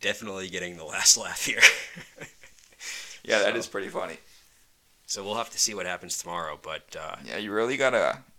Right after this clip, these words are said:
Speaker 2: display yourself in the, in the right light when you're under the mic or under the camera, you know?
Speaker 1: Yeah.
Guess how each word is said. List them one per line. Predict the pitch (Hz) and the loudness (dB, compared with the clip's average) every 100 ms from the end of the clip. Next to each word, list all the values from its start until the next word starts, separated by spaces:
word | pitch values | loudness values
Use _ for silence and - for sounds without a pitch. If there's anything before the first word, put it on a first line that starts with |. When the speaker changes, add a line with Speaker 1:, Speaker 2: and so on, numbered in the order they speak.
| - | -14
Speaker 2:
display | - - - 113 | 4 6 6 6
yourself | 120 95 - 110 104 | 6 4 6 6 6
in | 92 85 | 0 -2
the, | 69 69 - - - - _ _ _ - | 0 0 -2 -12 -20 -20 _ _ _ -10
in | 113 | -4
the | 101 | -2
right | 104 117 120 | 0 0 0
light | 104 110 117 - - _ _ - - - - - | 2 4 4 0 -10 _ _ -20 -20 -20 -20 -6
when | 113 107 | -2 0
you're | 98 | 0
under | 107 | 0
the | 101 | 0
mic | 107 110 107 104 - - - | 4 6 6 2 -8 -14 -4
or | 113 | 0
under | 113 104 | 0 0
the | 98 | -2
camera, | 113 113 104 92 | 0 2 0 -2
you | 98 | 0
know? | 98 117 - _ _ - - | 0 0 -6 _ _ -20 -12
Speaker 1:
Yeah. | 95 | -8